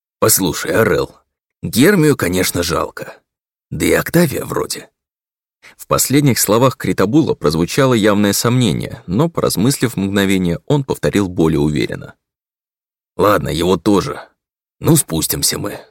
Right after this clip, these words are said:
ну, найдем их. И что? Как ты собираешься их спасать? А если там, у себя в логове, он окажется гораздо сильнее и сумеет схватить всех?" "Ты прав. Оставайтесь". Орел шагнула на следующую ступень.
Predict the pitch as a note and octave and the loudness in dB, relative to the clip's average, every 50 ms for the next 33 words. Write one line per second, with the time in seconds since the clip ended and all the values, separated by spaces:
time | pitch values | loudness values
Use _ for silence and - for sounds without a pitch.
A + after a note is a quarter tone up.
0 | _ - - D#2 E2+ G2 A#2 A2 F#2 E2+ D2+ C2 B1 D#2+ - - - - _ _ | _ -12 -8 -4 0 2 2 2 2 2 0 0 -2 -6 -10 -12 -16 -20 _ _
1 | _ _ - E2 E2+ - - - E2+ F#2 F#2 - _ _ _ _ _ _ _ _ | _ _ -6 -4 -4 -2 0 0 0 0 0 -2 _ _ _ _ _ _ _ _
2 | _ _ - - A2+ G2 - - F2 - - C#3+ C#3 D#3+ A2+ B2+ C3+ A#2 - - | _ _ 0 2 2 2 0 -2 -2 -2 -2 0 0 2 4 4 4 2 0 0
3 | - G2 G2 - - - - G#2 - - - - - - - _ _ _ _ _ | 0 0 0 0 -2 -2 0 0 0 0 -2 -4 -6 -8 -12 _ _ _ _ _
4 | _ _ _ - - - - - F#2+ A2 B2 B2 A#2+ - A#2+ B2+ - - C3 B2+ | _ _ _ -20 -18 -8 -4 0 2 4 4 4 4 4 2 2 2 2 2 2
5 | A2 D#2+ C#2+ D2+ - - - F#2+ F2+ F#2 G2 G2+ A2+ A#2 A2 E2 - - D#2 D#2 | 2 0 -2 -2 -2 0 2 0 2 2 4 4 6 4 4 4 2 0 0 0
6 | D2 E2 E2+ E2 F2+ - B2 A#2 A2 A2+ F2 - G#2 F2 G#2 G#2 G2+ G#2+ G#2+ E2+ | 0 0 -2 -2 -2 0 0 2 2 2 2 0 0 2 2 2 2 2 2 2
7 | G2 - - A2 A2+ A#2+ B2+ C3 A2 D#2 C#2 - - - F#2+ F#2 F#2 F2+ F2 E2 | 0 0 2 2 4 6 6 6 4 2 0 -2 -2 -2 0 0 0 0 0 0
8 | - - F2 F#2 - A2+ G#2 - - - - D3+ G2 - - - - _ _ _ | 0 0 0 0 0 0 -2 0 0 2 2 2 0 0 -4 -10 -16 _ _ _
9 | _ _ _ _ _ _ _ _ _ _ _ _ _ _ _ _ _ _ _ _ | _ _ _ _ _ _ _ _ _ _ _ _ _ _ _ _ _ _ _ _
10 | C3+ C3 - - - - - - - _ _ _ _ _ _ _ _ _ _ _ | -2 -2 -2 -2 -6 -8 -8 -12 -18 _ _ _ _ _ _ _ _ _ _ _
11 | _ _ _ - A#2 A2+ - - C#3 B2 F#2+ D2 - - - - - - _ _ | _ _ _ -6 -4 -2 0 2 4 4 4 2 2 -2 -6 -6 -8 -8 _ _
12 | _ _ _ _ _ _ _ _ - F2+ F2+ F2+ G#2+ A2 G#2 - - - E2+ E2+ | _ _ _ _ _ _ _ _ -2 0 2 4 4 4 2 0 -2 -4 -2 0
13 | F#2 F#2 E2+ E2 D#2+ D2+ D2 - - C#2 C#2+ - - - - - - - - - | 2 2 2 2 2 0 0 -2 -2 -4 -4 -4 -6 -6 -6 -6 -6 -6 -6 -6
14 | - - - - - | -6 -6 -8 -10 -10